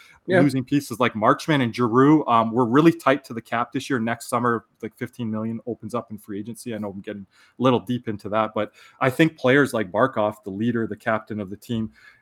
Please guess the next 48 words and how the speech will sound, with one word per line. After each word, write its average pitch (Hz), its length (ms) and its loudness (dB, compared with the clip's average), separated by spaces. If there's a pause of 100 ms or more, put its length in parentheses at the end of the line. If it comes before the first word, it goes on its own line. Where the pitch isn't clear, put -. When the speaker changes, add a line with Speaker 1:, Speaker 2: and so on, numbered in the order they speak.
(140)
Speaker 2:
you 127 120 -4
know, 120 60 2
he 123 80 2
has 131 120 0
to - 60 -6
show 127 220 0
by 131 160 2
example, 131 460 -2
but 110 160 -4
there's 117 160 -4
gonna 127 160 -4
be 117 120 -4
other 117 220 0
things 113 300 -6
where 107 180 -2
Tkachuk's - 440 -10
gonna 107 100 -10
be 101 60 -8
like, 90 120 -12
"You 120 80 -6
gotta 156 160 0
say 143 180 -2
something 107 260 -10
here, 104 140 -10
do 98 160 -8
something 101 300 -14
here," 95 100 -12
right? 117 200 -4
And 127 120 -2
I 131 40 0
think 165 240 -2
Paul 156 180 8
Maurice 139 320 2
might 165 180 0
drag 156 240 0
that 160 160 4
out 165 100 4
of 147 80 -2
Barkov 160 440 0
a - 20 -4
little 160 220 -2
bit 156 160 -4
more, 175 300 -2 (340)
and 120 180 0
someone 120 240 0
like 110 180 -4
Matthew 107 360 -8
Tkachuk - 360 -8